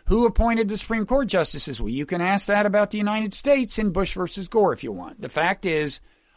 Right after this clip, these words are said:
I don't think there's good, a good argument for saying that, uh, Maduro clearly violated the Constitution to stay in power. He may be a dictator, may be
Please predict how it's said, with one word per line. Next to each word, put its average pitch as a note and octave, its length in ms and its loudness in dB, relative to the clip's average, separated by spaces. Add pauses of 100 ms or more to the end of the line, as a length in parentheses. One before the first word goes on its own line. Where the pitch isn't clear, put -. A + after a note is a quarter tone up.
(120)
I E3 100 0
don't F3 120 -2
think G3 160 -6
there's E3+ 200 -6
good, F3+ 340 -4
a D#3 120 0
good E3 280 0
argument D#3+ 600 2
for C#3+ 140 -4
saying D3+ 460 -2
that, D3 220 0 (560)
uh, D3 480 4
Maduro E3 720 2 (280)
clearly G#3 640 2
violated D#3 560 0
the B2 60 -12
Constitution D#3 580 -4 (160)
to D3 140 -4
stay A3+ 160 0
in A#3 80 2
power. C4+ 200 4
He A3 60 0
may G#3 160 2
be B3 140 2
a A3 40 0
dictator, A3+ 440 0
may G3 160 0
be F#3+ 240 -4